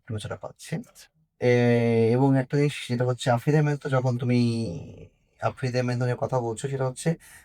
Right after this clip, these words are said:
Speaker 1: যখন তুমি নেও মাজোরেন্নে হয়ে যাও, মানে, তু আই আপনা কম্পিউটো দিচত্ব আননি, ওই জায়গাতে গেলেই তোমার প্রেমেসটা হয়ে যায় আফিদামেতো। এখন তোমার প্রশ্ন হলো, এ, আমার মনে হয় এটাই যে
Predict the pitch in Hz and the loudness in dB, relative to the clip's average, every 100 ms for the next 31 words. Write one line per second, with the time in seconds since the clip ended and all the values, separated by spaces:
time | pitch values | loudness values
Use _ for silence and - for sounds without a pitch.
0 | _ 123 127 131 123 120 135 139 156 175 | _ -2 0 2 6 6 6 6 4 2
1 | - - 120 117 107 120 113 107 107 104 | -4 0 4 4 2 0 0 0 -2 -2
2 | 107 117 107 101 _ _ _ 117 117 143 | -4 -4 -6 -8 _ _ _ -8 2 6
3 | 127 131 143 - _ 127 - - 139 135 | 6 4 -4 -10 _ 0 0 0 2 4
4 | 131 127 120 135 139 165 120 110 123 - | 4 2 4 2 2 -2 -4 -4 -6 -6
5 | - 107 92 92 98 - _ 147 151 135 | -8 -6 -6 -8 -12 -14 _ 4 6 6
6 | 135 139 127 127 151 240 - _ - 120 | 4 2 2 2 2 -2 -10 _ -2 0
7 | 120 127 127 135 139 139 170 - _ _ | 2 0 0 2 2 4 2 -2 _ _
8 | 113 117 123 104 - - 147 147 147 _ | -4 -2 -2 -4 -6 -10 -12 -14 -16 _
9 | _ _ 123 127 139 151 151 165 135 113 | _ _ 0 2 4 4 4 4 2 2
10 | 110 - _ _ _ _ 117 117 110 85 | -4 -10 _ _ _ _ 0 0 0 -6
11 | - _ 117 123 127 131 120 117 110 117 | -12 _ 4 6 6 4 4 0 0 -2